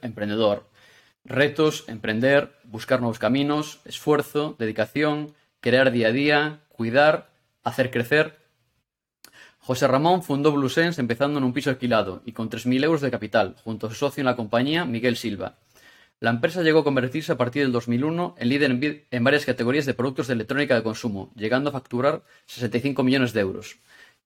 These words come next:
teniendo presencia en Oriente Medio, China, México, Uruguay y Chile, y vendiendo en España, por poner un ejemplo, seis veces más reproductores M P tres que su competidor Sony,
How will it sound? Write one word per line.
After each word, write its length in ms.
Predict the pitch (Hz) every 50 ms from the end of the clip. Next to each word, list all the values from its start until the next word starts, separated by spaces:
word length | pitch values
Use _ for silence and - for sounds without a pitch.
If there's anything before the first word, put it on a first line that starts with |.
| _ _ -
teniendo 360 | 117 117 127 139 139 139 127
presencia 800 | 135 123 127 123 - 160 156 156 147 - - 160 160 160 165 160 -
en 140 | 131 117 113
Oriente 280 | 117 123 117 117 117
Medio, 520 | 127 151 160 156 160 165 165 170 175 170 170
China, 680 | 170 - - 143 147 151 151 147 151 156 160 147 - _ -
México, 680 | 127 139 139 - - 131 123 - - 143 143 143 147 139
Uruguay 340 | 123 113 113 117 147 156 135
y 60 | 117
Chile, 420 | - - 117 107 95 92 - - _ _ _ - - - - _ _ _ _
y 80 | 120 120
vendiendo 400 | 117 117 117 131 151 156 156 147
en 40 |
España, 400 | 131 - - - 156 156 156 151
por 140 | 123 113 107
poner 220 | 104 117 120 127 131
un 100 | 127 120
ejemplo, 600 | 117 - 147 147 147 147 - 160 170 170 - _ _ _ _ _ _ _ _
seis 300 | - - - 143 135 135
veces 320 | 151 151 147 - 143 123 139
más 140 | 147 143
reproductores 640 | 139 135 127 - 117 117 117 - 143 135 120 113 107
M 100 | 127 120
P 140 | 107 113 113
tres 320 | 113 135 165 180 175 -
que 100 | - 117
su 100 | 113 117
competidor 540 | - 123 110 101 107 107 117 123 139 147 147
Sony, 400 | - - 135 107 98 90 - -